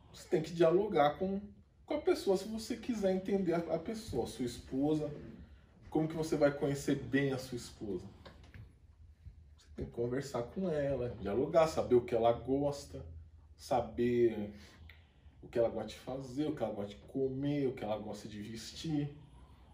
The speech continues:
Isso tudo você vai conhecendo através do diálogo. E, ah, a mesma coisa com seus filhos, você tem que conversar com seus filhos.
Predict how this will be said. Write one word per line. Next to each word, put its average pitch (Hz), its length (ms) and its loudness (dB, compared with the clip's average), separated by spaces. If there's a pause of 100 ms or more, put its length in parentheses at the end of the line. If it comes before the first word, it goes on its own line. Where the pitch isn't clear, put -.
(120)
Isso 175 200 -8
tudo 165 200 -10
você 185 160 -2
vai 185 160 4
conhecendo 175 460 0
através 147 480 -4
do 156 100 -8
diálogo. 123 560 -2 (1040)
E, 110 880 -4 (1040)
ah, 101 580 0
a 104 40 -2
mesma 120 360 -2
coisa 139 400 0
com - 140 -4
seus 120 320 0
filhos, 135 560 -2
você - 200 -10
tem 131 260 -4
que - 40 -12
conversar 110 540 -2
com - 80 -8
seus - 260 -10
filhos. 123 540 -6